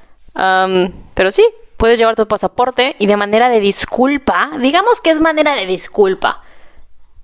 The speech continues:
hacia los mexicanos te dejan entrar gratis. <laughs> Para que veas tu propia historia. <laughs> ¿Quieres ver historia de México en Austria? Pues bueno, nada más paga un vuelo intercontinental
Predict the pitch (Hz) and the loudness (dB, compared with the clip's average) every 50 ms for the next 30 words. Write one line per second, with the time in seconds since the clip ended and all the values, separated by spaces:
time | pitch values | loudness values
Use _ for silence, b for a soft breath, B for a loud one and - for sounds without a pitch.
0 | - - - - - 226 214 208 214 214 214 220 220 196 214 - 233 233 247 262 | -12 -10 -8 -2 -2 0 2 2 0 2 2 0 0 0 -2 -2 -2 -2 0 0
1 | 277 294 - - 233 226 226 254 233 220 214 202 196 202 190 185 190 180 - 165 | -2 -2 -2 0 0 0 0 0 -2 -2 0 0 0 0 0 0 -2 -2 -4 -6
2 | 165 - - - - - - - - - - - - - - - - - - - | -8 -10 -16 -20 -20 -20 -20 -20 -16 -10 -8 -8 -6 -6 -8 -12 -14 -14 -16 -18
3 | - - - 277 277 - - - 359 294 - 226 233 240 240 - 247 247 254 262 | -8 -4 -4 -4 -2 -4 -6 -6 -6 -2 -2 -2 -2 -2 -2 0 0 2 2 2
4 | 285 285 277 277 - 254 - - 247 262 254 277 254 254 247 254 - 240 233 220 | 0 0 -2 -2 -4 -2 0 0 -2 0 2 2 0 0 0 0 0 0 2 0
5 | 202 - - - - - - 262 196 - - - - - 233 - 302 302 - 202 | -2 -2 -6 -10 -10 -2 0 0 0 0 -2 -4 -2 -2 0 0 0 -2 -4 -8
6 | - _ - - - 403 415 349 269 - - - 330 330 311 277 277 269 269 247 | -18 _ -12 -4 0 0 0 0 0 -4 -2 0 2 2 2 2 2 0 0 0
7 | 262 277 269 269 247 233 226 220 233 233 240 208 196 190 185 185 190 196 - - | 0 0 2 2 4 2 2 2 0 -2 0 0 0 0 0 -2 -2 -2 -2 0
8 | 202 202 214 226 269 359 381 - 226 214 208 208 208 202 196 196 202 220 285 415 | 2 2 2 2 0 -4 -2 0 2 4 4 4 2 0 0 2 2 2 2 2
9 | - - - - - - - 208 208 220 226 233 233 233 - - 233 226 240 240 | 0 -2 -2 -8 -18 -10 -4 -2 0 0 0 0 -2 -2 -2 -4 -2 0 0 0
10 | 240 240 233 226 220 214 208 220 254 - - 208 262 381 - - - - - - | 0 0 0 0 2 2 4 2 2 2 0 -2 -2 -4 -8 -14 -20 -20 -20 -20
11 | - - _ - - - - - - - - - - - - - - - - - | -20 -20 _ -18 -18 -18 -18 -18 -20 -20 -20 -20 -20 -20 -20 -20 -20 -20 -14 -2
12 | - 165 175 170 165 160 - 165 - - - - 156 160 160 160 160 - 160 156 | 0 0 2 2 0 0 0 0 -2 -2 -2 -4 -2 -2 -2 -2 -2 0 0 0
13 | 151 147 143 147 175 - - 165 180 196 - 339 403 - | 0 0 -2 -6 -6 -6 -6 -6 -4 -4 -4 -4 -4 -6